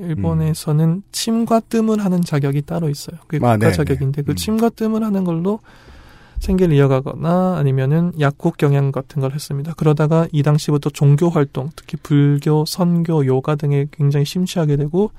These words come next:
Speaker 1: 자기가 요가 교실을 연 것입니다.
Speaker 2: 음.
Speaker 1: 이 요가 교실이 천구백팔십육 년에 오음 신선회가 되고,
Speaker 2: 오음 신선회.
Speaker 1: 신선은 그 날아다니는 신선입니다.
Speaker 2: 네.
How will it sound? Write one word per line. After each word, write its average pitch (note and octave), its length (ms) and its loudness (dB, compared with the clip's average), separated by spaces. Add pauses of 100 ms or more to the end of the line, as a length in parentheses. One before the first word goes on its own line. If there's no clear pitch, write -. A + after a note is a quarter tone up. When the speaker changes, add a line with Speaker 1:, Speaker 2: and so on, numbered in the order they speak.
(180)
Speaker 1:
자기가 D3 440 0
요가 D3 500 2
교실을 D#3+ 560 -2
연 D3+ 260 4
것입니다. D#3 520 -6 (160)
Speaker 2:
음. D#2+ 220 -6 (340)
Speaker 1:
이 F#3 240 4
요가 C#3+ 320 6
교실이 D#3+ 600 0 (140)
천구백팔십육 F3+ 960 0
년에 C#3+ 380 2
오음 D#3+ 280 2
신선회가 F#3 800 0
되고, E3 400 -2 (140)
Speaker 2:
오음 D#3 320 6
신선회. C#3+ 840 0 (140)
Speaker 1:
신선은 F3 500 4
그 C#3+ 320 -2
날아다니는 C#3 560 2
신선입니다. D3 800 -6
Speaker 2:
네. D#2 360 -2